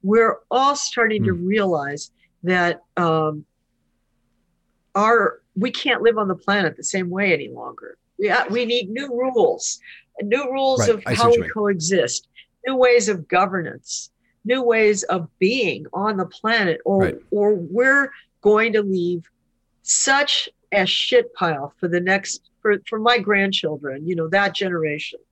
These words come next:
Speaker 1: such a shit pile
Speaker 2: Yeah.
Speaker 1: that, uh, it'll be unsolvable.
Speaker 2: Yes. S-, shit pile, that's the, that's the technical term for it. We're at the, <laughs> that's the,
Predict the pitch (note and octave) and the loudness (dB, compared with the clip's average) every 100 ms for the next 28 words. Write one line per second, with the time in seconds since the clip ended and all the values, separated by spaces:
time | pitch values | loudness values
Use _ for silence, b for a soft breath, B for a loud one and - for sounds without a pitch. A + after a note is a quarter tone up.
0 | _ B B B - - C4+ C#4+ B3+ A#3 | _ B B B -8 0 0 2 2 2
1 | - G3 F#3+ - D#3 D3 C#3+ D#3 D3+ D3 | 2 -2 -2 -6 -6 -6 -6 -4 -4 -4
2 | - _ _ _ _ - E3+ D#3+ F3 F3+ | -10 _ _ _ _ -4 -2 0 0 0
3 | E3+ E3+ D#3 E3+ - A#3+ B3+ F3 C#3 - | 0 -2 -4 -6 -4 -4 -4 -6 -12 -20
4 | - _ _ _ _ _ _ _ _ _ | -20 _ _ _ _ _ _ _ _ _
5 | _ _ _ _ A2+ G2 F#2 - _ _ | _ _ _ _ -8 -8 -8 -18 _ _
6 | _ _ _ _ _ - - - - B2+ | _ _ _ _ _ -14 -14 -10 -4 -2
7 | - G#2 G2+ G2+ - F#2 F#2 G2 G2 G#2+ | -2 -2 -2 -4 -6 -8 -8 -8 -6 -6
8 | F#2+ E2 F2+ F#3+ F#3+ F#2 F2 - B B | -6 -6 -10 -8 -10 -10 -12 -14 B B
9 | B B2+ C3+ F#2+ - - C3 - B F3 | B 2 2 -2 -14 -10 -12 -12 B -10
10 | B B - G#2 B2+ B2 A#2+ G2+ | B B -8 -6 -4 -4 -4 -4